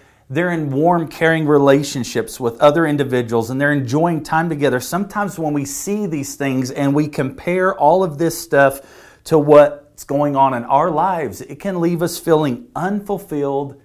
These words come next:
and unsatisfied, leaving us feeling envious. And one reason sometimes, as we talked yesterday, that it's a struggle to find the rest that we need is we're oftentimes under this constant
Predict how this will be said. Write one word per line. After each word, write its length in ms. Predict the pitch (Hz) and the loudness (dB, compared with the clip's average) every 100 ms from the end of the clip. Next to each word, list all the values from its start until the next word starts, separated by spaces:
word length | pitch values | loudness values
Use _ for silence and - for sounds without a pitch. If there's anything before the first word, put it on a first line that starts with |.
| _ _ _ - | _ _ _ -12
and 160 | 120 117 | -10 -6
unsatisfied, 1160 | 139 131 - 110 92 87 - 104 101 104 107 110 _ _ _ _ _ _ _ | -6 -6 -4 -4 -6 -10 -14 -12 -10 -12 -14 -18 _ _ _ _ _ _ _
leaving 440 | 123 131 139 135 135 | -6 -4 -4 -6 -8
us 180 | 117 | -10
feeling 540 | - - 117 113 110 110 | -12 -6 -4 -4 -6 -8
envious. 680 | 117 120 101 95 95 - - _ _ _ _ _ _ _ | -8 -6 -6 -8 -10 -12 -18 _ _ _ _ _ _ _
And 220 | 135 139 | -2 4
one 180 | 180 240 | 6 6
reason 320 | 185 240 202 | 4 0 -2
sometimes, 540 | 147 160 147 156 135 123 | -2 -2 -2 -2 -2 -4
as 100 | 120 | -6
we 140 | 156 | -6
talked 320 | 156 170 160 | 0 0 2
yesterday, 560 | 147 175 175 123 113 101 | 0 -2 -2 0 0 -2
that 200 | 117 127 | -2 -2
it's 180 | 139 143 | -2 -2
a 40 | |
struggle 600 | 131 - 151 170 190 208 | -6 -4 2 2 4 0
to 120 | 202 | -2
find 560 | 147 - 156 160 160 156 | -8 -2 -2 0 -2 -2
the 120 | 123 | -2
rest 420 | 120 131 147 - | 0 2 0 0
that 100 | 147 | -4
we 140 | 135 131 | -2 -2
need 260 | 139 156 | -2 -2
is 220 | 127 110 - _ _ _ _ - | -2 -4 -10 _ _ _ _ -4
we're 180 | 196 214 | 0 4
oftentimes 600 | 190 202 185 180 165 123 156 | 4 2 -6 -4 -6 -6 -6
under 220 | 170 170 | -4 -2
this 180 | 135 - | -4 -6
constant 800 | - 135 143 160 - 151 139 | -12 -6 -6 -6 -6 -6 -6